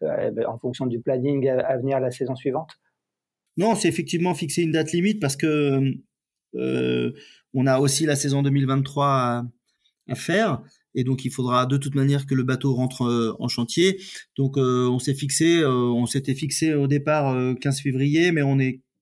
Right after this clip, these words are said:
Speaker 2: capable, en tout cas, de, de pousser jusqu'à fin février, euh,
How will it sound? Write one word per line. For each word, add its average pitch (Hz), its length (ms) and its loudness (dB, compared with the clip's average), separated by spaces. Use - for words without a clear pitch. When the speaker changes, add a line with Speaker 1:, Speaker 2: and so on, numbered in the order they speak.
Speaker 2:
capable, 143 320 2
en 135 60 0
tout 131 100 -10
cas, 139 140 -2
de, 123 580 -2
de 120 120 -2
pousser 127 320 -4
jusqu'à 117 440 -4
fin 131 120 2
février, 139 560 2
euh, 127 200 -2